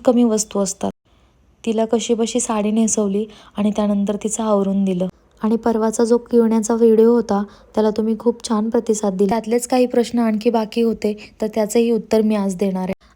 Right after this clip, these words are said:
आफरीनने विचारलं होतं की Instagram-वर क्रिएटर म्हणून येण्याच्या मागे कारण, तर स्पेसिफिक असं काही कारण नव्हतं. मला खूप इच्छा होती की मी असं काहीतरी करावं, ज्याने माझी ओळख निर्माण हो. तर एवढंच छोटंसं कारण आहे त्यामागे.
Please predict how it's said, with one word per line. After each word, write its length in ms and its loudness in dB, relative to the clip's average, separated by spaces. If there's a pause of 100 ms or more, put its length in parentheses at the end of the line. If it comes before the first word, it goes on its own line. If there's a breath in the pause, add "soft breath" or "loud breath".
(120)
आफरीनने 480 -2
विचारलं 480 -4
होतं 280 -4 (240 loud breath)
की 180 -2
Instagram-वर 680 -2
क्रिएटर 400 -2
म्हणून 260 0
येण्याच्या 440 -2
मागे 220 -2
कारण, 380 -2 (160)
तर 140 -2
स्पेसिफिक 640 -2
असं 180 -2
काही 180 0
कारण 360 -2
नव्हतं. 440 0 (300 soft breath)
मला 280 0
खूप 280 -6
इच्छा 320 -4
होती 300 -2
की 160 -6
मी 100 -2
असं 180 -4
काहीतरी 360 -4
करावं, 460 -2 (400 loud breath)
ज्याने 240 0
माझी 260 -2 (100)
ओळख 340 0
निर्माण 340 2
हो. 60 0 (140)
तर 80 -4
एवढंच 420 0
छोटंसं 320 -4
कारण 340 0
आहे 160 0
त्यामागे. 440 -4